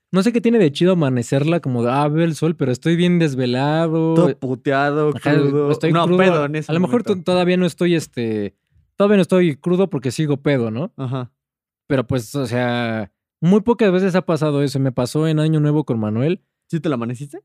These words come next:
Speaker 1: Ajá, pero porque aparte de que llegamos tarde, o sea, yo llegué aquí a la una y Manuel llegó igual como, llegó antes que yo.
Speaker 2: Ok.
Speaker 1: Llegó como una y media y él llegó un poquito antes, unos minutos antes.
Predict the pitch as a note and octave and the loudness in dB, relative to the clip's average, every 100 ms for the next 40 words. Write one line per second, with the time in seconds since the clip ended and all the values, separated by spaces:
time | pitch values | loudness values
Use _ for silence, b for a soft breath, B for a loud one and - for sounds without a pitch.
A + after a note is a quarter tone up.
0 | _ - - A3 A#3 G3+ F#3 D3 D#3+ - | _ -10 -2 0 0 0 0 0 -4 0
1 | E3+ E3 E3 D#3+ A3+ C4 A#3+ D#3+ C3+ B2 | 0 2 0 0 0 0 0 0 -2 -2
2 | B2+ D3+ F#3 D3+ D3+ D#3+ F3+ C3 A#2+ B2+ | -2 0 -2 -2 -2 0 -2 -2 -4 -2
3 | C#3+ D3 D3 D3 C#3+ C#3+ B2+ A2+ B2 E3+ | -2 0 -2 -4 -4 -2 -2 -2 -2 0
4 | F#3 D3 B2 C3 B2+ B2+ A#2+ A#2+ A2 G#2 | -2 -2 -2 -4 -2 -2 -4 -6 -8 -8
5 | G2+ - _ _ B2+ C3+ D#3+ E3 D3 A#2+ | -8 -12 _ _ -6 -2 -2 -4 -4 -6
6 | A2 G2+ _ _ C3 - A#2+ D3+ F3 E3+ | -6 -8 _ _ -14 -6 -4 -2 -2 0
7 | E3+ D#3 D3+ D#3 D3 C3+ C3 C#3 C#3 B2+ | 0 0 0 0 0 -2 -4 -6 -8 -6
8 | B2 A#2 A2 B2+ C3 A#2 A2+ A#2 A2 A#2 | -6 -6 -8 -6 -6 -4 -4 -4 -4 -4
9 | G#2+ G2+ | -6 -10